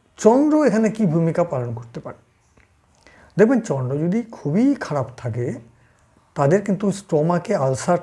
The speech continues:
টাইপের প্রবলেম তৈরি হয়। সেই আলসারটা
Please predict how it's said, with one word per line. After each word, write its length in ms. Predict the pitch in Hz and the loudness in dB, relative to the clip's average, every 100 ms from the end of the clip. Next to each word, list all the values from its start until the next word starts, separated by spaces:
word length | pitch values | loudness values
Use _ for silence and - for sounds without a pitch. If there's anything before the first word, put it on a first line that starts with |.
| - | -2
টাইপের 400 | 143 113 175 208 - _ _ _ _ _ | -4 0 0 0 -6 _ _ _ _ _
প্রবলেম 420 | 165 143 139 175 | 0 2 2 0
তৈরি 220 | 190 127 | 0 -2
হয়। 200 | 110 - - _ _ _ _ _ _ _ _ _ | -4 -10 -18 _ _ _ _ _ _ _ _ _
সেই 380 | - - 277 330 | 0 6 6 6
আলসারটা 680 | 190 180 202 202 196 185 | 4 2 0 0 0 -2